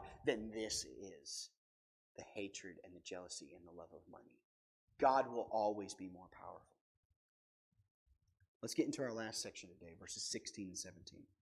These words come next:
Before we get into this, sixteen and seventeen consist of one of the most clear, direct, and understandable descriptions of God's Word, the Gospel, Scripture, as a whole.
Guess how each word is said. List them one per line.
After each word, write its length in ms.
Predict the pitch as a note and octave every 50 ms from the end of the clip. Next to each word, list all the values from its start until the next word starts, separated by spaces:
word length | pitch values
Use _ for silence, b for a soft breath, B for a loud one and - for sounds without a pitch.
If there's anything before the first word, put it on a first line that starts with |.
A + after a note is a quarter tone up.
| - - _ - - _ _ - - - - - _ _ _ _ - - _ _ _ _ _ _ _ _ _
Before 300 | - - - F#3+ G3 G3
we 120 | E3+ E3
get 160 | D3+ D3+ D3 C#3
into 240 | C3 A#2+ - -
this, 200 | G#2 F#2 E2 -
sixteen 580 | - - - - G#3 G#3+ - - - B3+ A#3+ A3+
and 100 | G#3 F3+
seventeen 560 | - - F#3 E3+ E3+ E3+ - - D#3+ C#3 C3+
consist 440 | - - C3 - - D3+ C#3+ - -
of 100 | C#3+ -
one 140 | C3+ C#3 C3
of 100 | C3 C3
the 60 | C3
most 260 | A#2+ B2 B2 B2 - - -
clear, 760 | - - - - D#3+ F#3 G3 G#3 G#3+ A3 A3+ A3+ A#3 A#3 A#3 - b b b b b b A#2+ A2+ - _
direct, 800 | - D#3+ F3 G3+ A3+ A3 G#3+ G3 F#3+ F#3 F#3+ G3 - - - b b b b
and 160 | - C#3 C#3+ C3+ -
understandable 840 | - E3 F#3 G3 F#3 G#3 G3+ - - - F#3+ F3+ F3 E3+ F3+ E3+ E3+
descriptions 640 | E3 D3+ D3 - - - E3+ D#3 - - E3 D#3 D#3
of 100 | D3+ -
God's 380 | - D3 C3+ C#3 D#3 D#3+ - - -
Word, 280 | A2 G#2 G#2 G#2 G#2 -
the 80 | C#3+ D#3
Gospel, 520 | D#3 - - D3 D3+ D3+ - - - D#3
Scripture, 640 | D3 - - - - E3+ D#3 - - D#3 D3 C#3+ C#3+ B B B B B -
as 420 | C3 C3+ D3 D3 D3+ - C#3 - - - -
a 320 | C3 B2+ B2+ C3 C3+ B2+ - - -
whole. 480 | - - - - B2 A2 G2+ E2+ C#2+